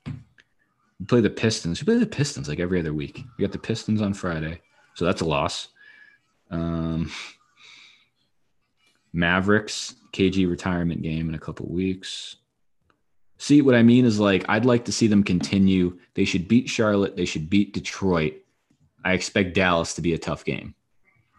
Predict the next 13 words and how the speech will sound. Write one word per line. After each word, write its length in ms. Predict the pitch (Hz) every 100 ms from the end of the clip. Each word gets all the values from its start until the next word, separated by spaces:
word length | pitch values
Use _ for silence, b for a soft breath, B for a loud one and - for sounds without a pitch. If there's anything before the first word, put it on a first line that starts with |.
| _ _ _ _
Like, 120 | 85 90
if 60 |
they 120 | 98
lose 220 | 95 98 90
a 60 |
close 300 | 90 101 92
game 180 | 98 90
to 80 | 80
Dallas, 680 | 87 85 76 71 - - - _ _ _ _ _ _ _ _ _
is 160 | - 82
what 120 | 78
it 120 | 76
is. 320 | 65 - -